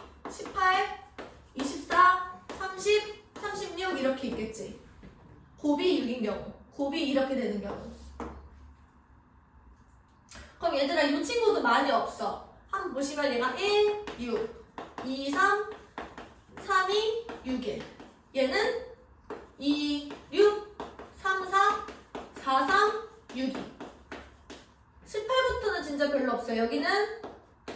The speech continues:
삼, 육, 육, 사. 이십사는 뭐 있어?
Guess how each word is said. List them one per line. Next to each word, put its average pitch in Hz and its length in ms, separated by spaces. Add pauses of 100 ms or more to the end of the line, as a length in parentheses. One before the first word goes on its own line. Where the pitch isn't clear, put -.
(140)
삼, 415 340
육, 480 480 (840)
육, 262 120
사. - 340 (420)
이십사는 285 580
뭐 240 80
있어? 339 500